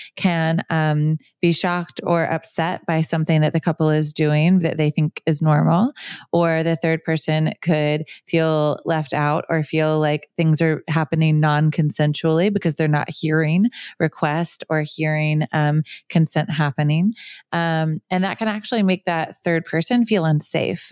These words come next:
in, in the threesome as well. So there, we can go down a million different if, ands, and things that could happen just because the couple is making these assumptions based on their past sexual experiences. But what all this really boils down to is that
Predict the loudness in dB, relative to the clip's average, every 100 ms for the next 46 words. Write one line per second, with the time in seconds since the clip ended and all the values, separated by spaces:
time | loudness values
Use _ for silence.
0 | -2 0 2 2 0 0 0 2 0 -2
1 | -2 -2 -2 -2 -4 -4 -8 -16 -10 -2
2 | 0 0 -2 _ _ _ -4 -4 _ _
3 | _ _ 0 0 0 2 2 2 2 2
4 | 2 2 2 2 0 0 -2 -2 0 0
5 | 0 0 0 0 0 0 -2 -2 -2 -2
6 | -2 0 0 0 -2 -4 -2 -2 -4 -4
7 | -4 -2 -2 -2 -6 -8 -4 0 0 2
8 | 2 2 0 -4 -2 0 0 0 0 2
9 | 0 0 -2 0 0 0 0 -2 -2 -2
10 | -4 -4 -4 -4 -2 0 0 -2 -4 -4
11 | -10 -16 -18 _ -2 0 0 0 0 0
12 | 0 0 0 0 0 0 -2 -2 0 0
13 | 0 0 0 0 -2 -2 -4